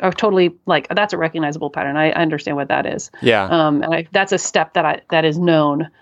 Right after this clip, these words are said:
Speaker 1: I just wanted something for myself that was made it easier to remember, like, what stage am I in right now? <laughs>
Speaker 2: We all need air.
Speaker 1: We all need air. Exactly. <laughs>
Speaker 2: Well, I mean, I th-, I think it, like, what you're doing with this,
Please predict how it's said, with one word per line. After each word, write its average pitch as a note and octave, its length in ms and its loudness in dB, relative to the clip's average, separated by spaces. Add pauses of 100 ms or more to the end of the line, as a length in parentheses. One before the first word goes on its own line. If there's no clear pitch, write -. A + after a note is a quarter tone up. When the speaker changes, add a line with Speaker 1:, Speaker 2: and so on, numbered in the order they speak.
(120)
Speaker 1:
I F3+ 80 2
just F3+ 160 -2
wanted F3 260 2
something D#3 300 -2
for D3 140 -6
myself D#3 460 0
that - 140 -2
was D#3 200 -4
made D#3 160 4
it D#3 100 0
easier E3+ 380 2
to - 120 -10
remember, D3 520 0
like, C3+ 260 -4 (220)
what - 180 -2
stage E3 240 -2
am D#3 120 -2
I C#3+ 80 -4
in D3 240 -2
right C#3+ 200 -8
now? - 600 -2 (140)
<laughs> - 180 -20
Speaker 2:
We B2 160 4
all B2+ 180 4
need C3+ 260 2
air. G2+ 420 2 (720)
Speaker 1:
We G#3 100 4
all A3 120 4
need A#3+ 200 2
air. G3+ 500 -2
Exactly. - 720 0 (440)
<laughs> F#4 60 4 (840)
Speaker 2:
Well, D3+ 140 2
I C#3 140 4
mean, D#3+ 140 2
I D3+ 160 2
th-, C3 200 -12
I D3+ 160 2
think G3+ 240 -4
it, F3+ 80 0
like, C3 180 2
what C3+ 140 2
you're B2+ 120 2
doing A2+ 500 2
with G#2+ 320 0
this, - 480 0